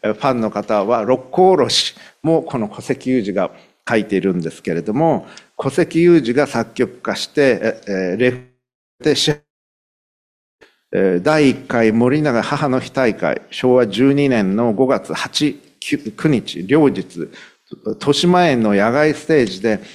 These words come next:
二十万人ものお母さんを招待して行った。こ-、この、多分その時のだと思います。お母様方二十万人集まっ-、招待されて行われ、そして日本に、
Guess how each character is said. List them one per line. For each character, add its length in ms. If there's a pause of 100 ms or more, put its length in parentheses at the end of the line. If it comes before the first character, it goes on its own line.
(120)
二 160
十 200
万 340
人 220
も 120
の 140
お 60
母 240
さ 120
ん 120
を 40
招 240
待 280
し 100
て 240 (260)
行 180
っ 220
た。 120
こ-、 460
こ 120
の、 160
多 160
分 140
そ 160
の 40
時 200
の 280
だ 120
と 80
思 160
い 40
ま 120
す。 80
お 80
母 180
様 240
方 200
二 180
十 200
万 280
人 180 (560)
集 140
ま 140
っ-、 60 (320)
招 240
待 280
さ 180
れ 100
て 260 (260)
行 180
わ 320
れ、 240
そ 180
し 80
て 120
日 100
本 300
に、 280